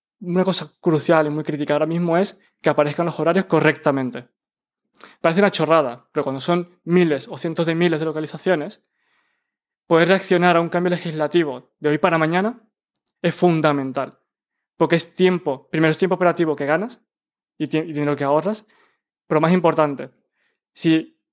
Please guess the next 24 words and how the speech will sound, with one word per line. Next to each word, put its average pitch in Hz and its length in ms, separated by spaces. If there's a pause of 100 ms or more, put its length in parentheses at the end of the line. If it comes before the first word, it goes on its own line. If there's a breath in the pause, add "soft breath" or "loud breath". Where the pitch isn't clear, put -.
(120)
eh, 160 540
mañana 165 500
el 139 60
gobierno 160 340
dice, 147 420
"Oye, 170 180
el 160 60
próximo 208 400
lunes, 135 460 (640)
eh, 160 460
las 151 220
tiendas 151 520
no 175 220
pueden 180 200
abrir 147 180
hasta 131 240
más 160 180
tarde 143 260
de 135 80
las 131 140
siete 143 240
de 135 60
la 131 120
tarde", 196 320